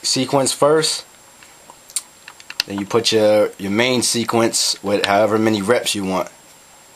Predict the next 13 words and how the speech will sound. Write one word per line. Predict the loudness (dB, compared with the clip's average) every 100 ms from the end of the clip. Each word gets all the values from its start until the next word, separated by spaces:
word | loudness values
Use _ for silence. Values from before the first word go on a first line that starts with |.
| -20 -14
So | -2
this | 0 0
is | -2
going | 0 0
to | 2
come | 0 0
out | 0
to | -2
be | 0 0
probably | -2 -2 0 2 0
about | 2 2 2 -2 -12 -20 -20 -20 -20 -20 -20 -20 -20 -20 -20 -20 -20 -20 -12
fifty | -6 -4 -4
something, | -2 -2 -2